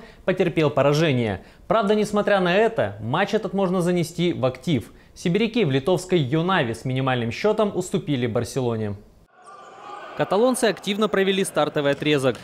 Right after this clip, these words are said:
Грамотный прессинг синегранатовых привёл к тому, что на седьмой минуте Баис накрыл Андрея Батрева, а мяч подхватил Марсенио. Экс-югорчанин отыгрался с Хаселита и поразил ворота Сергея Логинова. Один ноль. Действующие чемпионы Испании могли и удвоить преимущество,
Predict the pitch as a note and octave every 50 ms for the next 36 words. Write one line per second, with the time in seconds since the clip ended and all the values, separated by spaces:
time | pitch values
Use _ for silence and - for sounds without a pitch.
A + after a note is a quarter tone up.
0 | - - - C3 D#3+ F3+ G3 G3+ G3+ - G3+ - - A3 A3 G3+ - D3+ C3+ B2
1 | - - D3 C#3+ C3 C#3 D#3 F3+ G#3+ A#3 A3 A3 G3 G3 F3+ - - D3 D#3+ G#3
2 | B3+ A#3+ - - G#3 G#3 G#3+ G3+ - G3+ F3+ E3+ - - F#3+ E3+ F3 F3 D#3+ D3+
3 | D3+ F3+ G#3+ A#3 G3 A3 F#3+ C#3+ B2+ D#3 F3 F#3 G3 F#3 E3 - - - C#3 C3
4 | - D3 D3 C3+ C3+ C3+ C3 C#3 C#3 C3 C3 D3+ F#3 G#3 - G#3 G#3+ G#3 G#3 G#3+
5 | G3 E3 - - - - - C3 C3+ C#3+ D#3+ F#3 - - F3+ D#3 - D#3 C#3+ C3+
6 | D#3 D#3 D3 C#3+ D3 D3 - - - D#3 C#3 B2 A#2 G#2+ G2 - - - - -
7 | - - E3+ - - G#3+ F#3+ F3+ G3 F#3+ - - A3+ G3 E3+ C#3+ B2+ B2 - D3
8 | C#3+ D#3 D#3 C#3+ - - C#3 - - D#3+ D3+ - F3+ F3+ A3 C4 - - A3+ -
9 | - F3 - F3 D#3 D3 C#3 C3 D3+ F#3 F#3+ D#3+ D3 C3+ C#3 - C#3+ - - B2+
10 | B2 C3 C3 B2 B2 B2 A#2+ A#2+ A#2+ A#2+ A#2 A#2 A2+ G#2+ - - A#2+ A#2 A#2 C3
11 | C#3 C3+ B2+ A#2+ A#2+ A#2 A2 - - - - - - - - - F3 A3 A3+ -
12 | A#3+ G#3+ - G#3+ - - A3 G3+ A3 G#3+ G#3 G#3+ G3 - - G#3+ G#3 G3+ G3+ G3
13 | G3 F#3 F3 G3 G#3 G#3 F3 G3 G#3 G#3+ F#3+ F3+ G3+ A#3+ A3+ E3+ C#3+ - D3 C#3+
14 | C#3+ C#3 C#3+ C#3 - - C3+ - - C3+ B2+ A2+